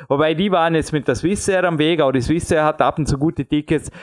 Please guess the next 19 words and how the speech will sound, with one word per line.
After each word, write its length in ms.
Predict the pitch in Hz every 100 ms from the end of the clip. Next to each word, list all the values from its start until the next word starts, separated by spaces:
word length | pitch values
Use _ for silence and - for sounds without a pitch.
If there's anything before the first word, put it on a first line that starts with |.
| -
Also 260 | - 143 147
alle, 340 | - 160 202
die 180 | 180 170
ohne 380 | 139 180 202 107
Auto 260 | 151 196
herkommen 560 | 160 147 185 - 156 139
wollen 240 | 127 120
oder 140 | 117 127
mit 260 | 175 208
der 60 | 190
Bahn, 500 | 143 156 131 90 80 147 160 147 - 185
die 380 | 202 202 165
finden 440 | 120 180 175 165 143
hier, 320 | 131 170 131
glaub 380 | - 143 165 165
ich, 160 | 110
gute 280 | - 185 165
Verbindungen. 760 | - 110 147 226 151 117 185 185 -
Und 1120 | - 226 233 208 170 156 135 117 104 95 87